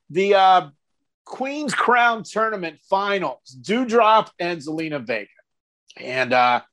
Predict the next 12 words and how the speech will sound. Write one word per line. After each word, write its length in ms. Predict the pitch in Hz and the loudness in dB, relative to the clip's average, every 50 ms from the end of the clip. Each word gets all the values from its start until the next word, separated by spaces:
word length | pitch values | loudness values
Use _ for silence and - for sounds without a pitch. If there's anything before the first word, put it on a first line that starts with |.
| _ _ _ _ _ _ _ _ _ _ _ _ _ _ _ _ _ _ _ _ _ - - | _ _ _ _ _ _ _ _ _ _ _ _ _ _ _ _ _ _ _ _ _ -2 2
I 180 | 147 165 180 | 2 4 4
had 100 | 202 202 180 | 4 2 2
heard 240 | 190 202 214 208 | 2 2 4 4
it 60 | 208 202 | 2 2
was 120 | 185 156 | 0 0
gonna 180 | 143 190 190 185 | -2 -2 -4 -4
be 200 | 156 180 180 151 | -8 -10 -8 -2
Doudrop, 540 | 143 175 185 180 147 156 175 156 143 135 - _ _ _ _ _ _ _ _ _ | 0 0 0 0 0 2 2 2 2 0 -2 _ _ _ _ _ _ _ _ _
uh, 200 | - 147 147 143 160 | -10 -8 -8 -6 -4
over 180 | 160 160 151 160 | -4 -4 -4 -4
the 100 | 147 147 | -6 -4
weekend 440 | 143 156 165 160 - 147 127 120 | -2 -2 -2 -2 -4 -8 -8 -8